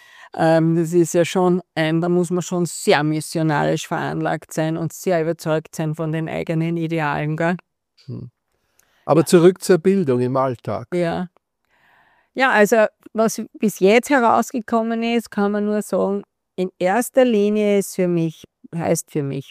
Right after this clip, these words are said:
Speaker 1: Bildung die Fähigkeit, zuhören zu können und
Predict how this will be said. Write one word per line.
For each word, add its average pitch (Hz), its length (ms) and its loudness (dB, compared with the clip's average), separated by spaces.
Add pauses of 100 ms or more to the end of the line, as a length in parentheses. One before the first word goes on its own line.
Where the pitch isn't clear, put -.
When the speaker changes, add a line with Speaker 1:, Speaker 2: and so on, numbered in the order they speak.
Speaker 1:
Bildung 190 480 2
die 156 160 -4
Fähigkeit, 160 1080 -2 (2000)
zuhören 220 540 2
zu 196 120 -8
können 165 800 -2 (260)
und 151 720 -8